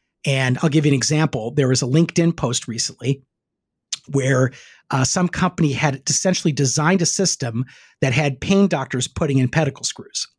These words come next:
I kid you not. And they showed a scan. Uh, the patient had no spondylolisthesis, but they s-, put some sort of contraption in. The pain doctor did, basically put in pedicle screws. And, um, to boot, he had a, an orthopedic surgeon who shall remain,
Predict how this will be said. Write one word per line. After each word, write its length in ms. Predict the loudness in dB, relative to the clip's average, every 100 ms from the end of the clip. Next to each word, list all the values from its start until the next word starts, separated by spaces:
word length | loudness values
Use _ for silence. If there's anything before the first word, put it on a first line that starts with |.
| _ -10
I 100 | -8
kid 240 | -2 0
you 80 | 2
not. 240 | 2 -2 _ _ _ -20 -20 _ _ _
And 480 | 0 2 2 2 0 -2
they 100 | 0
showed 260 | 2 2 2
a 40 |
scan. 540 | 0 -4 -4 2 0 0 _ _ _ -2
Uh, 200 | 0 0
the 80 | -2
patient 360 | -2 -2 -2 -2
had 160 | 0
no 140 | 0 0
spondylolisthesis, 1160 | -2 0 2 4 2 0 -4 -4 -2 -4 -4 _ _ _
but 100 | -2
they 60 | 0
s-, 160 | -2 -6
put 240 | -8 -6
some 200 | -2 -2
sort 220 | 0 -2
of 60 | 0
contraption 560 | 0 0 0 -2 -4
in. 160 | -2 -2
The 80 | 0
pain 240 | 2 2
doctor 320 | 2 -2 -10
did, 220 | -8 -8 -10 _ _ -6
basically 340 | -4 -2 -2
put 160 | -2 -4
in 60 | -2
pedicle 300 | -2 -2 -4
screws. 380 | -4 -10 -10 -14 _ _ _ _ _ _ -2
And, 560 | 0 2 2 2 2 -2 0
um, 340 | 2 4 2
to 120 | 2
boot, 340 | 0 2 2 0
he 140 | 0
had 180 | 0 0
a, 100 | -2
an 80 | 0
orthopedic 440 | 0 0 -2 -2
surgeon 360 | -2 -2 2 2
who 100 | 2
shall 220 | 0 0
remain, 420 | 2 2 4 0